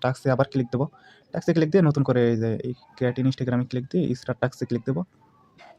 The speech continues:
তারপর আবার এখান থেকে ইনি-, এ, মেইলটা কপি করবো। সেমভাবে, ঠিক আছে? সেমভাবে প্রতিটা কাজ করবেন। এইখানে ইমেইলটা দিয়ে নেক্সটে দেবো। যখন আপনাদের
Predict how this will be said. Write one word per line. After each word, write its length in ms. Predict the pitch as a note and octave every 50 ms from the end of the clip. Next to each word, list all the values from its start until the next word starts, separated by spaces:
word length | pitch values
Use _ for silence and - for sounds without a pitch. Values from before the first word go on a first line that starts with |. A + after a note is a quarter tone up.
| _ _ _ _ _
তারপর 260 | - E3+ E3 - D#3+ D#3
আবার 200 | D3+ D3 C#3+ C#3
এখান 200 | C3+ - C#3+ C#3
থেকে 140 | C#3 -
ইনি-, 240 | C#3 C3+ C#3 C3+ - -
এ, 340 | - B2+ B2+ C3 B2+ B2+ B2+
মেইলটা 300 | B2+ B2+ C3 B2+ B2 C3+ -
কপি 160 | C3+ B2+ B2
করবো। 260 | - B2+ A#2+ A#2 B2+ - _ _ _ _ _ _ _ _ - - - - - - _ -
সেমভাবে, 420 | - - E3 F3 E3 D3+ A#2 G#2+ G#2+
ঠিক 120 | - -
আছে? 180 | F#3+ - C#3+ C3
সেমভাবে 440 | - C#3 C#3 C#3 C#3 C3 C3+ B2+
প্রতিটা 340 | A#2+ - C#3 C3 - C#3 C#3+
কাজ 160 | C3 A#2+ A2+
করবেন। 260 | - - G#2+ G2+ G#2+ A2+ - _ _ _ _ _ _ _ _ _ _ _ _ _ _ _ - - C#3+
এইখানে 180 | C3+ - C3+ C3 B2+
ইমেইলটা 260 | B2+ B2+ B2 B2+ B2+ B2+
দিয়ে 120 | - D3+ F3 D3
নেক্সটে 260 | A#2 A2+ - - A#2 G#2+
দেবো। 120 | G#2+ A2 - - _ _ _ _ - - - - _ _ _ _ _ _ _ _ _ _ _ _ _ _ _ _ _ _ _ _ _ _ _ _ - C#3+
যখন 160 | D3 D3 E3+ F3 F3
আপনাদের 260 | - F#3 F3 E3 E3